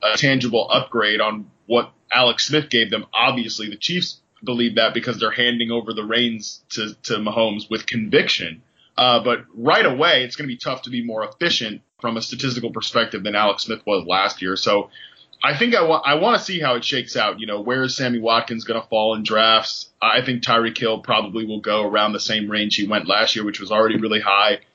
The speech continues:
It might be a situation where I just kinda wanna take whichever one of them is cheaper.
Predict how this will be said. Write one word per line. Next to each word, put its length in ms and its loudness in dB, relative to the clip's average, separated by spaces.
It 80 2
might 200 4
be 80 2
a 40 2
situation 480 -4
where 80 -2
I 40 -8
just 160 -14
kinda 180 -6
wanna 180 -4
take 340 -2
whichever 320 4
one 140 2
of 100 0
them 140 -2
is 80 0
cheaper. 460 2